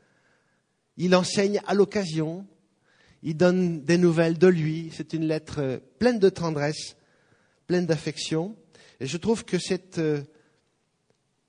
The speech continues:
cette lettre est un magnifique aperçu de la vie spirituelle intérieure de l'apôtre Paul. Au fond, comme il parle de lui, nous pouvons mesurer combien il est dans une croissance spirituelle qui, pour moi,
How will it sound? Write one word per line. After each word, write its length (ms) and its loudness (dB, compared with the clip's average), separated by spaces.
cette 200 -12
lettre 200 0
est 120 -4
un 60 2
magnifique 440 -2
aperçu 440 -4
de 120 2
la 160 2
vie 140 -4
spirituelle 560 -4
intérieure 720 -2
de 80 -8
l'apôtre 480 -8
Paul. 380 -6
Au 100 2
fond, 220 0
comme 200 0
il 80 0
parle 260 0
de 120 2
lui, 420 0
nous 180 0
pouvons 340 0
mesurer 560 0
combien 640 -4
il 240 2
est 300 0
dans 160 -2
une 180 2
croissance 600 -4
spirituelle 840 -2
qui, 200 -2
pour 220 0
moi, 400 0